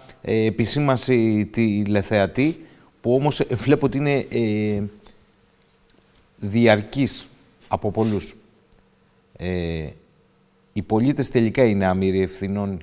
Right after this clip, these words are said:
κύριε Κοντογιώργη, δεδομένου», λέει, «ότι ακόμη και σήμερα νέα παιδιά θέλουν, για παράδειγμα, να σπουδάσουν στην Εθνική Σχολή Δημόσιας Διοίκησης, έχοντας ένα πρώτο πτυχίο αε στα χέρια τους, για να βολευτούν στο δημόσιο.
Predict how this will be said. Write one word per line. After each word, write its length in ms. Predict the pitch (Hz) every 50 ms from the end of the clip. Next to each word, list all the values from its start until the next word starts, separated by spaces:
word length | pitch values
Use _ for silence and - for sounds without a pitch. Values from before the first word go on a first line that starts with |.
| -
κύριε 220 | - - 113 98 104
Κοντογιώργη, 580 | - 113 101 113 127 127 143 127 110 95 92
δεδομένου», 680 | 92 87 104 110 101 98 107 101 104 110 113 113 107 95
λέει, 240 | 87 85 87 95 110
«ότι 200 | 127 123 - 110
ακόμη 280 | 95 - - 139 135 127
και 140 | - - 87
σήμερα 480 | - - 85 82 82 82 90 107 107 - - _ _ _ _ -
νέα 340 | 90 87 110 156 170 170
παιδιά 540 | - - 104 90 82 85 92 104 120 127 - - - - - _ _
θέλουν, 380 | - - - 175 185 165 143 127
για 140 | 110 113 101
παράδειγμα, 440 | - 107 113 139 143 135 131 113
να 120 | 104 101 95
σπουδάσουν 680 | - - - 92 87 95 104 113 - - 160 175 180 - - - - _ _
στην 220 | - - - 139
Εθνική 360 | 127 120 - 120 123 123 - 180
Σχολή 360 | 156 - - 143 143 147 143
Δημόσιας 560 | 113 113 113 127 143 139 - 127 107 95 82
Διοίκησης, 640 | 82 90 90 87 - 104 101 - 151 170 - - - - _ _ _ -
έχοντας 460 | - 170 165 165 147 117 117 113 -
ένα 180 | 120 113 107 101
πρώτο 280 | - 110 117 95 107
πτυχίο 380 | 95 - - 92 - - 104 92
αε 220 | 82 78 80 90
στα 160 | 101 - 92 85
χέρια 360 | - - 170 90 92 110 233
τους, 300 | - 165 156 - - - - - _ _ _ _
για 300 | - 110 104 110 131 127
να 140 | 123 123 120
βολευτούν 420 | 117 127 123 117 120 - - 190
στο 180 | 185 190 180 175
δημόσιο. 520 | 156 165 175 180 165 - - - 80 67